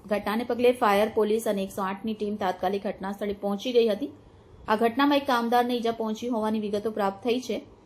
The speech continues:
ઈજાગ્રસ્તોને સારવાર માટે હોસ્પિટલ ખસેડવામાં આવ્યા છે. બોઇલર ફાટતા જ મિલમાંથી પતરા તોડીને ફસાયેલા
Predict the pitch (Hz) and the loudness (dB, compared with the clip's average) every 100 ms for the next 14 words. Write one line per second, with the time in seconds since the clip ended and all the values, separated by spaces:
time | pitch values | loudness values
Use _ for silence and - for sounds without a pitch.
0 | - - - - 214 233 240 247 240 247 | -20 -20 -14 -6 2 4 6 4 2 0
1 | 247 226 220 233 233 226 240 202 - 214 | 0 0 0 -2 -2 -2 -2 -2 -4 -4
2 | 226 233 220 220 214 214 214 202 214 220 | -2 -2 -4 -2 -2 -2 -2 0 -2 -2
3 | 381 - - - - 214 226 254 294 285 | -12 -14 -20 -20 -8 2 4 6 6 4
4 | 226 247 247 247 214 220 220 220 247 247 | 2 0 0 0 -2 0 0 -2 -4 -4
5 | 202 190 240 262 240 240 240 233 202 202 | -6 0 0 2 0 0 -4 -4 -4 -2
6 | 214 214 | -4 -2